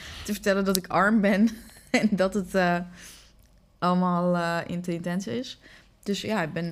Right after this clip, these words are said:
eigenlijk heel blij mee. En ik had het deze week, of nee, vorige week aan mijn huidige baas verteld en ontslag genomen.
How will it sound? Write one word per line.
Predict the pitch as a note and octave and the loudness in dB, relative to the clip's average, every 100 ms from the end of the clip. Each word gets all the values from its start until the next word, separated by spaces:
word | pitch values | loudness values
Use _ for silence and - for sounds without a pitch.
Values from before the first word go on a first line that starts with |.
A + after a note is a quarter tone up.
| - | -4
eigenlijk | F3 F3 | -6 -4
heel | F#3 E3+ | -4 -2
blij | D#3+ E3+ | 0 0
mee. | F#3+ F#3+ | 0 -2
En | F3+ | -2
ik | F3 | -4
had | F3 E3+ | -4 -6
het | E3+ | -2
deze | E3+ E3 | -2 0
week, | E3+ E3 E3 - | -2 -2 -6 -14
of | E3+ | -6
nee, | E3 E3 | -4 -2
vorige | F3+ F3 F3 | -2 -2 0
week | E3+ E3+ | 0 -2
aan | D#3+ D#3+ E3 | -4 -4 -4
mijn | D#3+ | -2
huidige | D#3 F3 F#3 | 0 -2 -2
baas | F3 E3+ | -2 -2
verteld | E3+ - D#3+ D#3+ | -6 -6 -4 -4
en | - | -6
ontslag | - - E3 E3 | -10 -6 -6 -4
genomen. | D#3+ D#3 D#3 D#3 | -4 -4 -4 -6